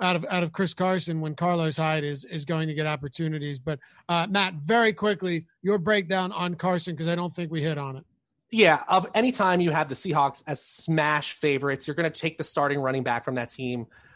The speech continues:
Speaker 2: You know, we saw him immediately involved in the passing game, which is something you, you are excited to see for Chris Carson. But again, I don't think he's a hundred percent. We saw Carlos Hyde get goal line carries last week.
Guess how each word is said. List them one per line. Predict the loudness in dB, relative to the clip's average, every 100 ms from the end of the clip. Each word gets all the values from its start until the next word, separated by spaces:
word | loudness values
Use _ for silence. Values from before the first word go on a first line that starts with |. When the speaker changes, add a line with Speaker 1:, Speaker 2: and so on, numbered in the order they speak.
| _ -4
Speaker 2:
You | 2
know, | 2
we | 2
saw | 2 2
him | 4
immediately | 4 4 2 2 2 2 0
involved | 2 0 0 -2
in | -6
the | -6
passing | -2 -2 -2 -6
game, | -4 -6
which | -6
is | -4
something | -4 -4 -6
you, | -6 -8 -16 _
you | -6 -4 -2 -4 -8 -2
are | 4 4
excited | 4 4 6 4 2
to |
see | -4 -6 -6
for | -4
Chris | -2 -2
Carson. | 0 0 0 -2 -4 -6 _ -20 _
But | 4 4 2 _ _ -2
again, | 4 4 4 0 0
I | 4 4
don't | 4
think | 2 0
he's | 0
a | 0
hundred | 0 -2
percent. | -4 -2 -2 -2 -4
We |
saw | -2 -2
Carlos | 2 2 4 2
Hyde | 0 -2 -2
get | -6 -4
goal | 0 2
line | 2 0
carries | -2 -2 -2 -2 -4
last | -4 -4
week. | -6 -6